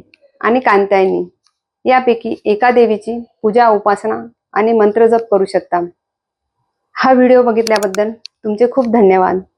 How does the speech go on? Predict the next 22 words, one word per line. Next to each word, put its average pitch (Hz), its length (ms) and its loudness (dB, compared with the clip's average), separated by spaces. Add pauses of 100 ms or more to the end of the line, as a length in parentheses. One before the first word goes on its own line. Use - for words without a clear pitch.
(500)
आणि 233 200 2
तुमची 240 420 0
जी 285 80 2
देवी 247 280 4
आहे 202 240 0
किंवा 269 200 -2
तुमची 277 300 0
रास 247 220 0
कुठली 214 280 -2
आहे, 190 300 -2
तुम्ही 240 400 -6
कुठल्या 240 320 0
देवीचं 233 380 2
दर्शन 208 320 -2
केलं 202 220 -4
किंवा 247 220 -2
तुमच्या 247 280 0
घराजवळ 233 480 2
जर 254 80 0
ही 254 140 0
देवी 233 240 2
असेल 202 340 -4